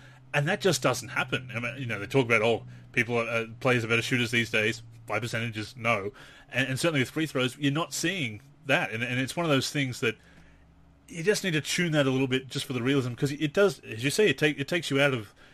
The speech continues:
the immersion that ex-, of the experience when you look at the, the stats and something just doesn't feel right because the players aren't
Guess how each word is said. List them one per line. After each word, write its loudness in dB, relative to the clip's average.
the -4
immersion 2
that 4
ex-, -4
of -6
the 0
experience 0
when -4
you -2
look 0
at 0
the, 2
the -10
stats -2
and -2
something -4
just -4
doesn't -2
feel 0
right -4
because -6
the -18
players 0
aren't -4